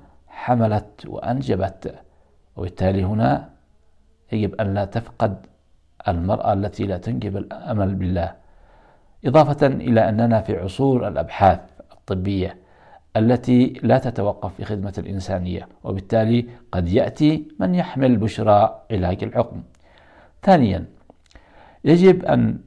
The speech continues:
تمنح نفسها الثقة الكاملة بأن الذي حدث أو القدر الذي حرمها لا يعني نهاية الدنيا ونهاية الحياة، هو مثله مثل أنواع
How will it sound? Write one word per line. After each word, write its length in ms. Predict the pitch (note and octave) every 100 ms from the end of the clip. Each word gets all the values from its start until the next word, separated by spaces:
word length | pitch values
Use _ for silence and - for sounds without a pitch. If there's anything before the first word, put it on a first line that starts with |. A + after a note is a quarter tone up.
| -
تمنح 440 | D3 D#3 D3+ -
نفسها 540 | G#2+ G2+ - A#2+ A#2+ F#2+
الثقة 580 | - A#2 - G#2 G#2+ -
الكاملة 840 | A2 G2 - A#2 C#3+ D#3 B2+ G2+ - - _ -
بأن 600 | G#2 - A2+ A2+ A2 A2+ - _ _ - -
الذي 380 | G#2 C3 A#2+ A2+
حدث 500 | - C3+ A2 F#2 - - -
أو 100 | A2
القدر 500 | A2 C#3+ C3 G2+ F#2+ -
الذي 380 | A2 A#2+ A2+ G#2
حرمها 800 | - D#3 C#3+ B2+ B2 D3 D#3+ -
لا 300 | - B2+ E3+
يعني 560 | E3 D3+ C#3 D3+ D#3+ - -
نهاية 420 | A#2 G#2 A#2 A2+ G#2+
الدنيا 580 | G2 G#2+ G#2+ G#2+ A#2 - -
ونهاية 540 | G2 F#2 F#2+ A2+ A2 A2
الحياة، 460 | G2 D3 C3 F2 - _ - _ _ _ -
هو 420 | F#3 F3 E3 D#3+ -
مثله 500 | C#3+ C#3+ C#3 C#3 C#3
مثل 280 | A#2+ - G2+
أنواع 520 | F#2+ G2 A2+ A2+